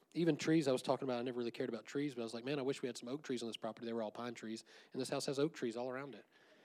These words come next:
Just, like, little things like that is like, and I, and I've literally, half our <laughs> stuff is in the Talbot shop next door.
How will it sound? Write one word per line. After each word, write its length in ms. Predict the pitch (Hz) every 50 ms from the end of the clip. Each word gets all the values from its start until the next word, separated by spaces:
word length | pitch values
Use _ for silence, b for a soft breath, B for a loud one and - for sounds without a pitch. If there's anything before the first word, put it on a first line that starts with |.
| b b b b b b b b
Just, 120 | 175 156 165
like, 120 | 190 170
little 220 | 185 202 214 220 190
things 280 | - 208 196 185 160 170
like 160 | 151 143 -
that 160 | 185 190 185
is 120 | 170 147
like, 200 | 151 139 139 131 143 147 - _ _ _ - - -
and 140 | 170 180 196
I, 80 | 190 -
and 180 | 175 180 196 196
I've 160 | 165 175 180
literally, 460 | 196 202 233 240 226 208 185 175 - -
half 260 | - - 180 196 -
our 80 | 220 185
<laughs> 0 |
stuff 460 | - - - - - 240 226 185 - - -
is 220 | 170 160 160 - -
in 100 | 180 190
the 60 | 190
Talbot 360 | 180 - 156 156 156 143 -
shop 300 | - - 175 180 170 -
next 260 | 151 147 147 - - 160
door. 200 | 165 190 208